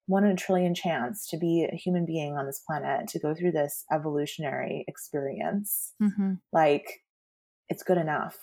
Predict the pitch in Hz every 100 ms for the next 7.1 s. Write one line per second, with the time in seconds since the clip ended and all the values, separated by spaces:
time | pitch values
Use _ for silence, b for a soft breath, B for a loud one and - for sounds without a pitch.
0 | - 226 - 202 202 190 185 - 269 240
1 | 220 226 254 254 B B B - 262 269
2 | 269 269 240 262 269 285 302 247 220 -
3 | 175 - - 90 69 160 226 - - -
4 | - 175 165 147 151 185 180 165 170 -
5 | 127 69 - - 180 156 135 151 - -
6 | - 147 - 127 95 - - 143 113 104
7 | -